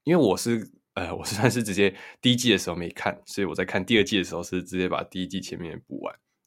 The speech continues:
所以一次的话把两季给全部看完，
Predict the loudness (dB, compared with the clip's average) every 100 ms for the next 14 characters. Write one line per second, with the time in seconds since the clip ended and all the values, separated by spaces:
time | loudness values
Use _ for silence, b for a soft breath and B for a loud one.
0 | _ -4 -2 0 2 2 0 -2 -2 0
1 | -2 -2 -6 -8 -6 -6 -6 -4 -6 -8
2 | _ _ _ _ -8 -6 -6 -6 -10